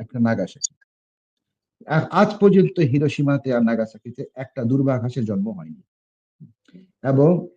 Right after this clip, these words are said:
এটা যদি কখনো কোনো জায়গায় পৃথিবীর ইউজ করা হয় যুদ্ধক্ষেত্রে, তাহলে মনে রাখবেন এটা কিন্তু beginning of an end। ওই চরম ধ্বংসর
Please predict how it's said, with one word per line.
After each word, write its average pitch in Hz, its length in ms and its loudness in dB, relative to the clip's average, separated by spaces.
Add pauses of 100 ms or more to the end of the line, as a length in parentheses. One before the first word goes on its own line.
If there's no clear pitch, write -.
(460)
এটা 175 360 4
যদি 180 320 6
কখনো 226 380 6
কোনো 190 220 4
জায়গায় 170 280 4
পৃথিবীর 160 420 2
ইউজ 180 200 4
করা 156 260 2
হয় 113 240 0 (280)
যুদ্ধক্ষেত্রে, 170 520 4
তাহলে 151 300 0
মনে 156 180 0
রাখবেন 147 400 -2
এটা 165 200 -8
কিন্তু 170 420 -4 (400)
beginning 160 400 4
of 139 120 2
an 120 80 0
end। 87 180 -6 (600)
ওই 202 360 4 (460)
চরম 214 320 4
ধ্বংসর 185 520 0